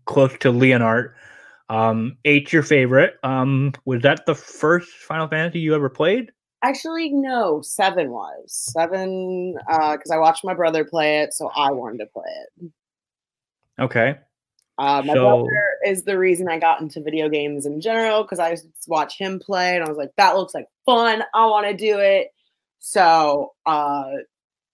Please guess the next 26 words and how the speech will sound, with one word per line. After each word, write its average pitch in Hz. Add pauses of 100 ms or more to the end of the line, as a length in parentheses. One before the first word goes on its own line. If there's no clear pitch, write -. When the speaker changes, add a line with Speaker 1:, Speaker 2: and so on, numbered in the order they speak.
(160)
Speaker 2:
every 202
time 208
he 208
would 190
buy 170
a 170
game, 156
I 139
would 143
play - (400)
it. 226
<laughs> -
Speaker 1:
Sure. 110 (160)
<laughs> - (220)
Um, 117 (880)
but 113
eight 135
and 135
nine 123
are -
your 113
favorites. 107 (100)
Um, 107 (720)
do -
you 127
know, 151